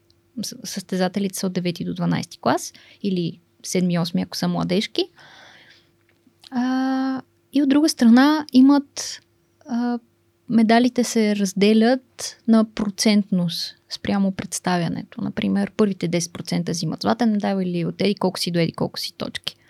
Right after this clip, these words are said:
Така най-грубо да го обясня. И България, ако не е инициатор на някои от състезанията, то е първоучастник на доста от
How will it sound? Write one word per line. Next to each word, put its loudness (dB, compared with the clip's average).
Така -4
най-грубо -2
да -4
го -4
обясня. -2
И 2
България, 4
ако 4
не 10
е 8
инициатор 4
на 4
някои 0
от -10
състезанията, 0
то 4
е 4
първоучастник 2
на 0
доста -4
от -10